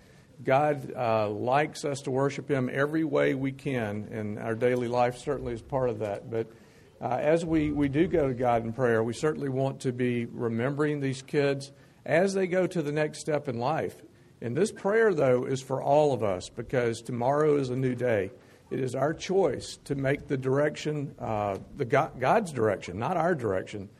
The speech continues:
but to make it His. It is our choice, and we have that choice. And, uh, as we go to the Lord in prayer, I hope you will be praying for these children daily to, uh, fulfill what the Lord's work is.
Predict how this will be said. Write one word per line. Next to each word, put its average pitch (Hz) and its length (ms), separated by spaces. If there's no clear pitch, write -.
but 123 120
to 135 80
make 156 260
it 120 80
His. 131 480
It 120 100
is 104 160
our 143 300
choice, 156 560
and 104 140
we 123 120
have 139 200
that 113 180
choice. 95 460
And, 110 380
uh, 110 240
as 139 220
we 147 120
go 156 200
to 170 80
the 156 40
Lord 131 320
in 113 60
prayer, 123 320
I 117 40
hope 156 200
you 165 100
will 143 120
be 127 160
praying 156 500
for 117 140
these 110 240
children 110 480
daily 139 560
to, 120 360
uh, 107 220
fulfill 165 580
what 147 260
the 139 80
Lord's 139 520
work 127 360
is. 107 480